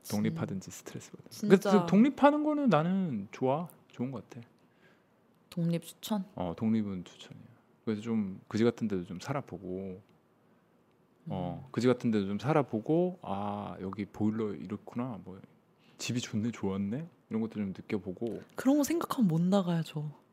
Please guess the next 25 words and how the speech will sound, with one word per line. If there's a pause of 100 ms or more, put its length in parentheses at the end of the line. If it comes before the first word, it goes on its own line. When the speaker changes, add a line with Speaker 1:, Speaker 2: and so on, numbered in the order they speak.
(140)
Speaker 2:
근데
그래,
지금
천에
뭐
얼마
이렇게
나가고.
근데
Speaker 1:
그
Speaker 2:
다
그렇게
Speaker 1:
생각하면
진짜
Speaker 2:
시작을
Speaker 1:
못
Speaker 2:
하지.
누가
Speaker 1:
나가요.
Speaker 2:
그렇게 (600)
진짜
뭐
엄마
집에서
"야,